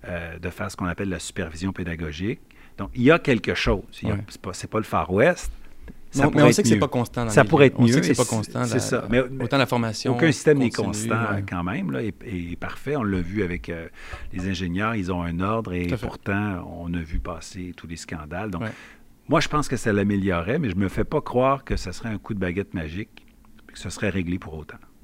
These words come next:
Speaker 1: à
Speaker 2: Ok.
Speaker 1: cent pour cent.
Speaker 2: Votre gouvernement a annoncé la création d'une plateforme pour aider les parents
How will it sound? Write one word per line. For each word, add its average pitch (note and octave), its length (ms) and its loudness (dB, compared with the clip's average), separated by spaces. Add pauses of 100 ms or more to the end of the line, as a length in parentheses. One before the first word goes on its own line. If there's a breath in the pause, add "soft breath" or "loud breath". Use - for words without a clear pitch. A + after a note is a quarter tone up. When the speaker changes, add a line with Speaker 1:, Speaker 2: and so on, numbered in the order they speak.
(160)
Speaker 1:
à - 80 -8
Speaker 2:
Ok. - 80 -6
Speaker 1:
cent - 100 -2
pour F#2 140 -12
cent. - 120 -16 (640 loud breath)
Speaker 2:
Votre B2 140 0
gouvernement C3 340 0
a G#3 40 -4
annoncé B2 540 -4
la A#2 120 -6
création B2+ 580 -6
d'une A2 200 -6
plateforme C#3 600 -4
pour G#2+ 320 -8
aider B2+ 300 0
les C#3+ 100 0
parents A#2+ 520 -4